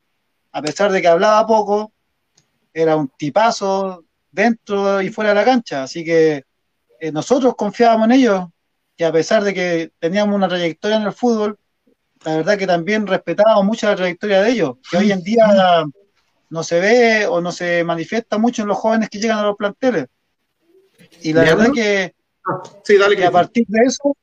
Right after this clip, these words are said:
Speaker 1: sí, a, a partir de eso nos motivamos como, como plantel y, y gracias a Dios las cosas salieron bien.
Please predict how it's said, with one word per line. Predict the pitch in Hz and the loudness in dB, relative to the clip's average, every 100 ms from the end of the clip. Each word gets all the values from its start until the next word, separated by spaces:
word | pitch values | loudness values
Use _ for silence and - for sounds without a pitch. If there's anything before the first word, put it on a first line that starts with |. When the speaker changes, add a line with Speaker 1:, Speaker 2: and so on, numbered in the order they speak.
| _ _ _ _ _ | _ _ _ _ _
Speaker 1:
sí, | - 208 | -18 -8
a, | - | -2
a | 185 - 185 | -2 0 0
partir | 180 175 233 202 | 0 2 0 2
de | 208 | 2
eso | 262 269 254 233 214 _ _ _ _ 247 254 _ _ | 2 2 4 4 0 _ _ _ _ -18 -18 _ _
nos | 196 180 | -2 0
motivamos | 185 185 202 247 240 247 254 _ _ | 0 2 4 6 6 4 2 _ _
como, | - 180 180 175 | -8 -4 -2 -2
como | 180 185 | 0 0
plantel | 175 175 - 269 285 | 2 0 0 0 2
y, | 262 | 0
y | 226 185 180 | -2 -6 -6
gracias | 208 202 | -6 -4
a | 202 | -2
Dios | 233 | -2
las | - | -2
cosas | 233 202 | -4 -4
salieron | 208 220 226 | -6 -6 -6
bien. | 226 | -6